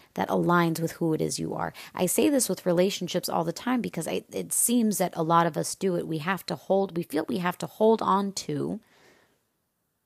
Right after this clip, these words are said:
this fantasy with people. We have to pretend all the time. And who are you doing it for? <laughs> Is my question to you. Who it is,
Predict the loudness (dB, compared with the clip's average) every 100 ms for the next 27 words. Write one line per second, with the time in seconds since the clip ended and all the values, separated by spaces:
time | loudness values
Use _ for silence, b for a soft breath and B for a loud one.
0 | _ _ _ _ _ _ _ _ -20 B
1 | B B -4 6 8 8 6 2 2 -2
2 | -6 _ _ _ _ _ _ _ _ _
3 | _ _ _ _ _ _ _ _ _ _
4 | _ _ -6 0 2 0 -4 -6 -10 -16
5 | _ _ _ _ _ _ _ _ _ _
6 | -2 -2 0 0 2 0 -2 0 0 -2
7 | -4 -6 -6 0 4 4 2 -4 -10 -10
8 | -10 -12 -16 _ _ _ _ _ _ -2
9 | -2 4 6 6 6 4 4 4 2 -2
10 | -6 -6 -6 -14 _ -20 -10 -4 0 0
11 | 2 0 2 -2 -2 -2 0 0 2 0
12 | -2 B B B B B 6 10 10 10
13 | 6